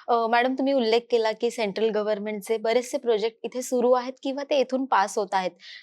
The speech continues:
ज्याच्यामध्ये सगळ्यात चर्चेत असणारा विषय आहे तो म्हणजे वाढवण बंदराचा प्रकल्प आणि बुलेट ट्रेन प्रकल्प. तर या प्रकल्पांमुळे,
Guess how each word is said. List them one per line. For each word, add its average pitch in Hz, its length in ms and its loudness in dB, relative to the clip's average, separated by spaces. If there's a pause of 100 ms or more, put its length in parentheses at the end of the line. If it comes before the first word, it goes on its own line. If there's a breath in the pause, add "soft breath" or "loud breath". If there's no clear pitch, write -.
(140 loud breath)
ज्याच्यामध्ये 269 420 4
सगळ्यात 262 260 4
चर्चेत 247 420 2
असणारा 240 340 -4
विषय 226 260 -2
आहे 220 160 -6
तो 220 120 -4
म्हणजे 220 480 -2
वाढवण 220 460 0
बंदराचा 208 500 -4
प्रकल्प 196 460 -2
आणि 240 440 0 (200)
बुलेट 262 340 4
ट्रेन 185 220 0
प्रकल्प. 185 460 -6 (480 loud breath)
तर 311 140 6
या 277 300 6
प्रकल्पांमुळे, 262 1300 -2